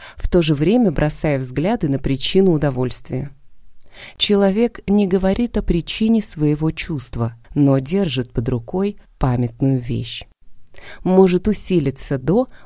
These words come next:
удовлетворения, уверенности в себе, счастья, чувства, что тебя ценят, гордости, окрылённости, душевного подъёма.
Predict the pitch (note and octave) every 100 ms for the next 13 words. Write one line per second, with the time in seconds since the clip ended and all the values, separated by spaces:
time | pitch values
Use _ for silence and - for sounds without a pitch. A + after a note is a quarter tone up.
0 | - C#4+ C#4 B3+ C4 - A3 D#3 C3+ D3
1 | D#3+ F3+ - - G3+ F3+ B3+ D4 B3+ A#3
2 | - F3+ - D3 C3 B2+ E3 - - -
3 | - - F3+ D#3 - - G3 G#3 - -
4 | - - C#4+ D4 C#4 C4 - A3+ G#3 G3+
5 | - - C#3 C3+ F#3+ - - - - E3+
6 | F#3 D3 D3+ F3+ - G#3+ - - - D#3
7 | C3 F3+ A#3+ B3 - - B3 - - -
8 | F3 F#3+ - F3+ G#3+ A3+ G#3 - F#3+ D3+
9 | C#3 C3 B2